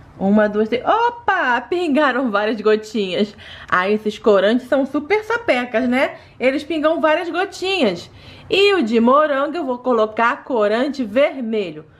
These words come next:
Corante não vai pular várias gotinhas, hein? Não seja sapeca. Vamos ver. Uma, duas. Ah, meu Deus! <laughs> Esses corantes são mesmo muito travessos, hein? Vou colocar aqui a tampinha.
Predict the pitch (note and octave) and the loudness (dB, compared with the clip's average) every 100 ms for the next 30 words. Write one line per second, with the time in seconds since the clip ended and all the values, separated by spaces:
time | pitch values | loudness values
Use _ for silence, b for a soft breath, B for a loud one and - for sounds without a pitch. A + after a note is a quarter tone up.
0 | b b _ - A3+ G3+ G3 A#3 C#4+ B3+ | b b _ 0 4 6 4 0 -2 -4
1 | A#3 D#4 D#4 C#4+ D4 D#4 C4+ C#4 C#4 D#4 | 0 0 0 -2 0 0 2 2 0 0
2 | C#4 F4+ - F4+ C#4 B3 B3 C#4+ C#4 - | 0 0 -2 -6 -4 -2 0 2 2 2
3 | D#4 D4 E4+ E4+ F#4+ F#4 C4+ F#3+ - D3+ | 0 0 0 0 -4 0 -2 -2 -6 -10
4 | D3 b b b b E3+ F#3+ F#3 E3+ E3 | -10 b b b b 0 2 2 -2 -2
5 | G3 A3+ F4 - - - - - - - | 2 2 0 -6 -20 -20 -20 -20 -20 -20
6 | - - F3+ F3+ G#3+ A#3+ G#3 A3 A3+ B3 | -18 -6 -2 4 4 2 0 2 2 2
7 | D#4+ G4 A4+ A#4 A4+ A4 A4 G4+ G#4 D#4+ | 2 2 4 2 0 -2 -4 -2 0 0
8 | - F4 - E4 - B3+ - - F#4+ A4 | -2 -8 -4 -4 -4 -12 -14 -14 -14 -14
9 | E4 C#4 E4+ F4 E4+ D4+ C4+ C4 D4 - | -2 0 0 -2 -4 0 0 -2 -6 -4
10 | D4+ D#4 C#4 C#4+ F4+ F4 D4+ C4+ D4 F#4 | -2 0 -2 -2 -4 -2 0 2 0 -4
11 | F4+ F#4 F4+ C4 A#3 G#3+ G#3+ G#3+ C4 E4+ | -2 0 0 0 2 0 -2 0 0 0
12 | - B B B B B - - A3 C4 | -8 B B B B B -20 -4 2 2
13 | C4+ B3+ A#3 A3+ G3 - E4 D#4+ D#4+ G#3+ | 2 0 0 0 -2 -2 0 0 -2 -4
14 | G#3+ A3 F#3 F3+ F#3+ A#3 | -4 -6 -4 -4 0 0